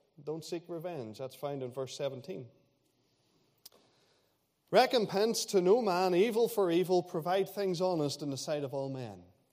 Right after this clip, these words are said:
George and Lily were in the bedroom one day, and a scream went up,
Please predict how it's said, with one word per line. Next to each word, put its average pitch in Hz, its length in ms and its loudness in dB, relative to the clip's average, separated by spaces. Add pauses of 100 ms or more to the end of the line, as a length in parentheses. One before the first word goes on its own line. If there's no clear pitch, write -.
(1700)
George 175 280 6
and 151 100 2
Lily 190 260 6
were 160 140 4
in 160 140 2
the 151 100 0
bedroom 160 380 2
one 147 180 0
day, 170 280 4 (1300)
and 120 80 -10
a 127 60 -8
scream 233 380 2
went 214 180 0
up, - 380 -2